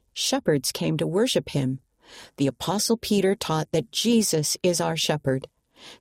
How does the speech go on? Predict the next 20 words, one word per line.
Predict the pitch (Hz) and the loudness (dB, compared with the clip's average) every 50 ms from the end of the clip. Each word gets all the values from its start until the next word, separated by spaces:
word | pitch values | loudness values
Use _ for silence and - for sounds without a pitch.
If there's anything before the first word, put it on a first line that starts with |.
| _ _ _ _ _ _ - - - - - _ | _ _ _ _ _ _ -20 -20 -20 -20 -12 _
We | - 180 214 226 220 220 208 - | 0 2 4 6 6 4 2 2
are | - 180 180 | 0 -2 -2
His | 165 170 185 180 - - | 0 0 0 0 0 -4
flock, | - - 170 165 147 135 131 - _ - - - - _ _ | -2 0 0 2 2 0 -4 -6 _ -16 -18 -18 -20 _ _
and | - 185 196 | 0 2 4
we | 202 240 254 | 4 4 2
can | - 233 185 160 | 2 0 -2 0
choose | - - - 262 233 185 151 - | -2 0 2 2 2 2 2 0
to | - 165 | -4 -4
follow | 156 - - 202 220 240 190 151 | -4 -2 -2 -2 0 0 0 0
Him. | 143 151 160 143 139 139 135 - _ _ _ _ _ _ _ _ _ _ _ _ _ | 0 0 -2 -2 -2 -4 -6 -10 _ _ _ _ _ _ _ _ _ _ _ _ _
Song. | - - - - 156 139 135 131 131 135 139 - _ _ _ _ _ _ _ _ _ _ | -6 -4 0 2 2 2 2 2 2 0 -2 -6 _ _ _ _ _ _ _ _ _ _
The | 147 143 143 139 | -2 -2 -2 -2
First | - - - 185 185 202 202 - - - | -2 -2 0 2 2 2 2 0 -2 0
Noel. | 185 185 180 175 170 160 147 135 139 139 143 - _ _ _ _ _ _ _ _ _ _ | 0 0 2 2 2 2 2 0 0 -2 -4 -6 _ _ _ _ _ _ _ _ _ _
Hymns, | - - 190 175 175 208 262 359 349 - - - - - | -2 0 2 4 4 4 4 4 2 -2 -6 -6 -4 0
number | - 190 180 180 175 175 165 156 | 0 2 2 2 2 2 0 0
two | - - - 214 226 226 | -2 -2 2 2 2 2
thirteen. | - - 208 208 247 - - - 185 170 147 135 143 131 - _ _ _ _ _ _ _ _ _ _ _ _ | 4 4 2 2 2 -2 -2 0 2 4 4 2 2 -2 -4 _ _ _ _ _ _ _ _ _ _ _ _
Activity. | 151 143 - _ - - 170 165 160 151 147 135 131 139 | -8 -8 -6 _ 0 2 4 4 4 2 2 0 0 -4